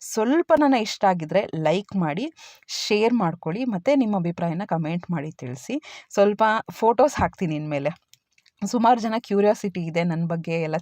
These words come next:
ತಿಳ್ಕೊಳ್ಳೋಕ್ಕೆ. ನಾನು ಏನೋ ಒಂದು ಟಾರ್ಗೆಟ್ ಇಟ್ಕೊಂಡಿದ್ದೀನಿ. ಆ ಟಾರ್ಗೆಟ್ ಆದಮೇಲೆ ಇನ್-, ಒಂದು ಇಂಟ್ರೊಡಕ್ಷನ್ ವಿಡಿಯೋ ಮಾಡ್ತೀನಿ. ಈಗಾಗಲೇ ನನ್ನ ಬಗ್ಗೆ ಗೊತ್ತಾಗಿರುತ್ತೆ. ಇನ್ನು ಒಂದು ಇಂಟ್ರೊಡಕ್ಷನ್ ವಿಡಿಯೋ ಅನ್ನೋದು ಒಂದು ಟಾರ್ಗೆಟ್ ಆದಮೇಲೆ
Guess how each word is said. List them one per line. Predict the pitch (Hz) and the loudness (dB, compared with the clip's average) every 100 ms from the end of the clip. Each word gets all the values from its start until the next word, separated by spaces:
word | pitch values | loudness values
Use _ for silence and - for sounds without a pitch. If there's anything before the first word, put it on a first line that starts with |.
| - | -6
ತಿಳ್ಕೊಳ್ಳೋಕ್ಕೆ. | 151 170 156 151 - - - - - - | -10 -4 -4 -4 -8 -14 -14 -20 -12 -2
ನಾನು | 190 202 202 | 0 2 2
ಏನೋ | 180 180 202 | 0 0 2
ಒಂದು | 208 190 180 | 2 0 -2
ಟಾರ್ಗೆಟ್ | 170 165 165 190 175 | 0 2 2 0 -4
ಇಟ್ಕೊಂಡಿದ್ದೀನಿ. | - 180 180 147 175 | -6 -2 -2 -2 -4
ಆ | 196 | -6
ಟಾರ್ಗೆಟ್ | 175 156 165 180 | -4 -2 -2 -4
ಆದಮೇಲೆ | 160 143 156 190 | -4 -4 -6 -4
ಇನ್-, | 175 170 | -4 -2
ಒಂದು | 170 | -4
ಇಂಟ್ರೊಡಕ್ಷನ್ | 160 151 170 175 - 175 | -4 -4 -6 -6 -4 -6
ವಿಡಿಯೋ | 147 156 165 | -6 -8 -6
ಮಾಡ್ತೀನಿ. | 135 - 156 151 | -6 -8 -6 -6
ಈಗಾಗಲೇ | 139 135 156 202 | -4 -6 -2 -2
ನನ್ನ | 196 180 | -2 -2
ಬಗ್ಗೆ | 156 175 | -4 -6
ಗೊತ್ತಾಗಿರುತ್ತೆ. | 165 139 160 147 135 - 269 - - - - | -6 -6 -8 -8 -10 -8 -10 -10 -20 -12 -2
ಇನ್ನು | 294 294 | 2 4
ಒಂದು | 247 202 | 4 2
ಇಂಟ್ರೊಡಕ್ಷನ್ | 180 180 170 - 180 | -2 -4 -8 -6 -6
ವಿಡಿಯೋ | 160 143 147 | -4 -6 -6
ಅನ್ನೋದು | 139 139 151 | -6 -6 -2
ಒಂದು | 247 196 | -4 0
ಟಾರ್ಗೆಟ್ | 156 139 147 135 | -2 -2 -4 -10
ಆದಮೇಲೆ | 127 190 240 | -8 -8 -8